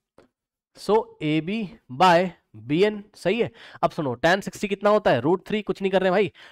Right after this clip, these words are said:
टैन सिक्सटी की वैल्यू रखी रूट थ्री is equals to एबी को आपने क्या माना है? एच। एबी की जगह आपने एच रख दिया, ठीक। upon में बच्चों बीएन कितना माना है आपने? एक्स माना है, तो बीएन की जगह आपने एक्स रख दिया, ठीक।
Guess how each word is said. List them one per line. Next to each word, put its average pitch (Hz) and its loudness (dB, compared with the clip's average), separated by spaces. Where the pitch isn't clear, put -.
टैन 175 2
सिक्सटी 190 -6
की 190 -2
वैल्यू 185 4
रखी 190 0
रूट 180 0
थ्री 214 -6
is 143 -4
equals 175 -2
to 139 -6
एबी 170 0
को 196 0
आपने 190 2
क्या 190 0
माना 196 0
है? 170 -2
एच। - -4
एबी 156 -2
की 190 -4
जगह 190 4
आपने 190 0
एच 185 -6
रख 185 -4
दिया, 196 0
ठीक। 226 -2
upon 170 0
में 202 -2
बच्चों 202 -4
बीएन 175 0
कितना 190 -2
माना 196 0
है 202 2
आपने? 214 -2
एक्स - -6
माना 135 -2
है, 107 -6
तो 135 -10
बीएन 165 0
की 202 2
जगह 196 4
आपने 190 -2
एक्स 185 -6
रख 156 -2
दिया, 113 -12
ठीक। 220 0